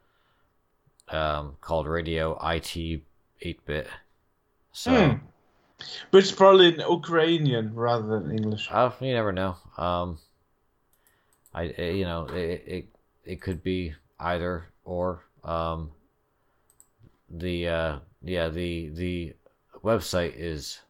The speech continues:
Speaker 1: is in Ukrainian. But,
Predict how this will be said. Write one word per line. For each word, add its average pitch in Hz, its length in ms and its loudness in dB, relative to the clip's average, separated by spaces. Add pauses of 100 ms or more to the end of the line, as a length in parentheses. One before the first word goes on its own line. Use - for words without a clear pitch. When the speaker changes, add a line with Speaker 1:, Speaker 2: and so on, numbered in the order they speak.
(240)
Speaker 1:
is 80 200 -8
in 78 260 -8 (260)
Ukrainian. 78 680 -8 (1400)
But, 73 260 -4